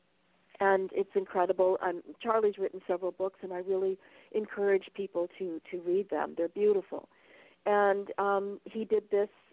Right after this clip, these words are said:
successively for ten bears over the next ten years. There was another <laughs> part to it, dimension, which I mentioned, which was something that was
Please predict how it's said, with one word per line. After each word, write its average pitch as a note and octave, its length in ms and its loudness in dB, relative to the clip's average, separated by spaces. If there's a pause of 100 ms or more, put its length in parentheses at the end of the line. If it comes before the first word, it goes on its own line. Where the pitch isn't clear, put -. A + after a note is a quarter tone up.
(280)
successively G#3 680 -2
for F#3+ 120 -12
ten G3 280 -6
bears F#3+ 340 -4
over F3+ 200 -8
the F3 100 -8
next F3+ 240 -12 (140)
ten F3 180 -10
years. G3 400 -4 (1120)
There G3 140 4
was F#3 140 4
another G3+ 420 4
<laughs> - 140 -10
part C4 220 0 (100)
to C4 80 0
it, A#3 140 -6
dimension, G3+ 560 -2
which F3+ 160 -4
I F#3+ 80 0
mentioned, F#3+ 440 -6
which F#3+ 160 -4
was G3 160 0 (640)
something A3 300 -2
that G3 140 0
was G3+ 120 0